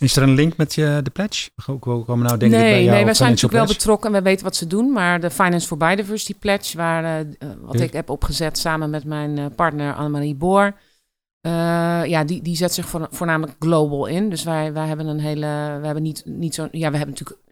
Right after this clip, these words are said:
Speaker 2: Nederlandse financiële instellingen die, die de pledge hebben ondertekend en die lid zijn van onze foundation. Ehm, <clears throat> maar we zijn, eh, ja, meer global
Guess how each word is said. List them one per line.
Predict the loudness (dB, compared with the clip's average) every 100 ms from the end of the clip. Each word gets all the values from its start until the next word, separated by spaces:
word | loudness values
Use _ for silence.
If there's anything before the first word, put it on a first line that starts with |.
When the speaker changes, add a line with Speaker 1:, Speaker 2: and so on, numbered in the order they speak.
| _
Speaker 2:
Nederlandse | -4 0 0 -2
financiële | -6 -6 -4 -6
instellingen | -4 -4 -2 -4 -2 -4 -6
die, | -8 -8 -8
die | -10 -10
de | -12
pledge | -6 -4 -2
hebben | -4 -4
ondertekend | -4 0 0 0 -4 -4
en | -4
die | -4
lid | -2 -2
zijn | -2 -2 -4 -6 _ _ -10
van | -6
onze | -6 -6
foundation. | -4 -4 -4 -4 -4 -6 -6 _ _ _ _ _ _
Ehm, | -8 -4 -2 -2 -2 -4 -8 _
<clears throat> | 4 6
maar | 4
we | 2
zijn, | 2 0 -2
eh, | -2 -4 -4
ja, | -4 -4 -4 -6
meer | -10 -4 -2 -2
global | 0 2 2 2 0 -2